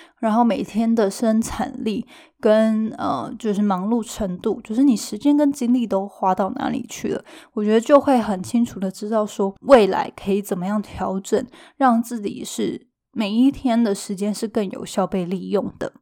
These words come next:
好，那如果他说你每天，就是假设你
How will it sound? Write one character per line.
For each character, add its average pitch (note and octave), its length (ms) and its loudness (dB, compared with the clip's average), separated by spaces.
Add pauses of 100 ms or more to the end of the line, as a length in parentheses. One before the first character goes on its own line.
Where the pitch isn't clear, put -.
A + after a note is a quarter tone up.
(420)
好， A#3+ 300 4
那 D#4+ 240 8
如 B3+ 180 4
果 B3 220 4
他 B3 180 2
说 C4+ 260 4
你 G#3+ 200 4
每 A3+ 240 2
天， G#3+ 400 0
就 A3+ 100 -4
是 A3 160 -4
假 G3 160 -4
设 A#3+ 140 -2
你 G3 200 -4